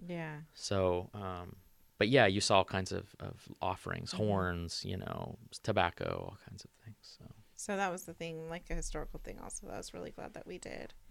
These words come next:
Speaker 1: And we
Speaker 2: Right.
Speaker 1: saw, we saw a lot of butterflies and stuff on that walk too.
Speaker 2: Mm-hmm.
Speaker 1: What was that little, uh, rodent that we saw?
Speaker 2: You know, we were trying to, trying to settle
Speaker 1: Pika?
Speaker 2: that.
Speaker 1: Pikachu?
Speaker 2: We saw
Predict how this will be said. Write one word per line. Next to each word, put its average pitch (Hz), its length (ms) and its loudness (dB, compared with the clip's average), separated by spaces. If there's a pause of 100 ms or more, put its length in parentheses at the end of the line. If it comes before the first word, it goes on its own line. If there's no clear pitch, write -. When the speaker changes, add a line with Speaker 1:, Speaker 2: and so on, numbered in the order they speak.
(440)
Speaker 1:
And 196 80 -6
we 202 60 -2
Speaker 2:
Right. 196 80 -4
Speaker 1:
saw, 208 520 -2
we 214 120 -6
saw 226 180 -2
a 226 40 2
lot 226 120 2
of 214 120 0
butterflies 196 800 -2
and 196 100 -8
stuff - 260 -8
on 185 120 -6
that 185 140 -8
walk 202 240 -10
too. 214 340 -6 (160)
Speaker 2:
Mm-hmm. 98 180 -12 (280)
Speaker 1:
What 330 160 -2
was 392 140 0
that 381 140 2
little, 285 480 2
uh, 196 240 2
rodent 196 680 -2 (680)
that - 120 -8
we 185 80 -2
saw? 196 420 0 (220)
Speaker 2:
You 175 160 8
know, 165 300 12
we 160 200 10
were 170 140 12
trying 196 240 8
to, - 60 4
trying 156 160 6
to 123 80 4
settle 135 340 10
Speaker 1:
Pika? 107 40 8
Speaker 2:
that. 104 320 12
Speaker 1:
Pikachu? 277 560 2
Speaker 2:
We 135 120 8
saw 127 400 12